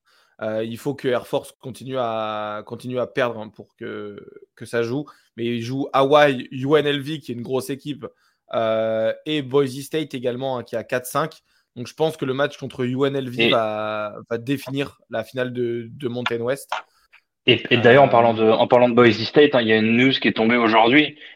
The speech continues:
Speaker 1: Ils ont leur, euh, leur star receveur qui a, qui a décommit,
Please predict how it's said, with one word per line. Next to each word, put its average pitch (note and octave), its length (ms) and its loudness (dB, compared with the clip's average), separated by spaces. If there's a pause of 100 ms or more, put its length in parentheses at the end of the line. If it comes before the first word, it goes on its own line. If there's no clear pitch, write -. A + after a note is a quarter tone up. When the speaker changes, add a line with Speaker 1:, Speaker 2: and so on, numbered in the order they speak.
(280)
Speaker 1:
Ils A2 200 -2
ont A#2 80 4
leur, A2 200 6
euh, G#2+ 260 6
leur G#2 180 4
star B2 280 4
receveur B2+ 520 4
qui A#2 120 0
a, G2+ 220 6
qui - 120 -4
a G#2 60 4
décommit, C3 460 -2